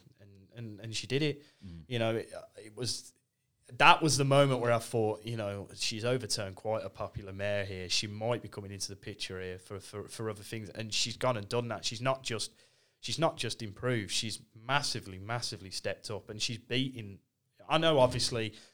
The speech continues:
Speaker 1: people will argue that the seven pound allowance is always gonna be in her favour and this, that, and the other,
Speaker 2: Yeah.
Speaker 1: but to beat rivals the way that she is, she's not just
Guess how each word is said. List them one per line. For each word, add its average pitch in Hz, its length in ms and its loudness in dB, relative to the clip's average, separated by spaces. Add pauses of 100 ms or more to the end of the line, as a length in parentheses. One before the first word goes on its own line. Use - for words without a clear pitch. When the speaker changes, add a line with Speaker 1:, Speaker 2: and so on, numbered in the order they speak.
(160)
Speaker 1:
people 127 260 2
will 113 120 2
argue 110 340 4
that 104 140 -6
the - 60 -10
seven 104 360 2
pound 104 320 0
allowance 101 460 -2
is 104 100 -6
always 107 280 0
gonna 101 180 -6
be 98 120 -4
in 95 80 -6
her 95 80 -4
favour 101 440 0
and 101 100 -6
this, 98 120 -2
that, 104 100 -2
and 92 80 -8
the 104 80 -4
other, 87 100 0
Speaker 2:
Yeah. 69 100 0
Speaker 1:
but - 220 -4
to 143 140 -2
beat 147 340 0 (580)
rivals 120 520 4
the 110 80 -4
way 110 260 2
that 104 120 -6
she 104 260 0
is, 95 140 -4
she's 113 200 -2
not 156 220 0
just - 340 -2